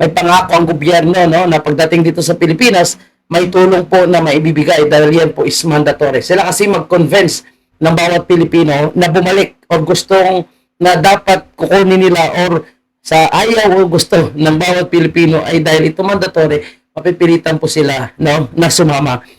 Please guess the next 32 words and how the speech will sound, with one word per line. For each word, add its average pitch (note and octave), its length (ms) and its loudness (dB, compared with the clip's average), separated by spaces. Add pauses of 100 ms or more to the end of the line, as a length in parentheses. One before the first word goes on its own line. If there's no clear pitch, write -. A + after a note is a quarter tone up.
(180)
sa D#3+ 160 -4
gobyerno C#3+ 560 -2
natin. A2+ 480 -6 (320)
And C3+ 240 -2
dahil D#3 320 0
ito E3 240 -2
po F#3+ 160 -2
ay G3 80 2
voluntary, G#3 720 0
so E3+ 240 -2
I D#3 160 -2
don't G3+ 240 -2
know F3+ 240 0
kung D#3 240 -2 (400)
ano F3 240 -2
yung F3 240 -2
promesa, E3+ 560 0
anong D#3 240 -4
tulong D#3+ 320 -2
na D#3 160 0
maibibigay D3+ 640 0
ni D3 80 -2
Marcos C#3 400 -2
Junior C#3+ 400 -4 (240)
kapag D3+ 320 -8
umuwi D3 320 -2
ang C#3 240 -6
ating C3 240 -4
mga B2 240 -8
kababayan. A2+ 360 -8 (120)
Pro-Pilipino, A3 1120 2
pro-Philippines, F#3 880 2